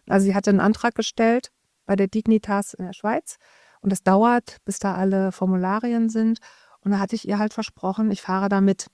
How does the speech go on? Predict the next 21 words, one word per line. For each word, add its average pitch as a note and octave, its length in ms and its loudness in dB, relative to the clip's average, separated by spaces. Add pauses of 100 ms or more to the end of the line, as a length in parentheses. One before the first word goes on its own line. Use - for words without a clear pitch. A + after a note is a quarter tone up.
(920)
Ähm, G3 580 4 (340)
dann, G3+ 280 4
äh, G3+ 200 -4
kam G3+ 260 2
aber F#3+ 160 2
Corona, B3+ 580 2 (200)
ne, A#3 160 2
und G3+ 100 0
dann F#3+ 180 2
war F#3 200 0
die G3 140 -4
Zeit, F#3+ 400 -4
äh, - 280 -8
wo F#3 100 -2
man F#3+ 140 2
ja F#3 80 0
gar F#3 160 0
nichts A#3 200 -2
machen A#3+ 220 0
konnte. C4 360 0
Und G3+ 220 0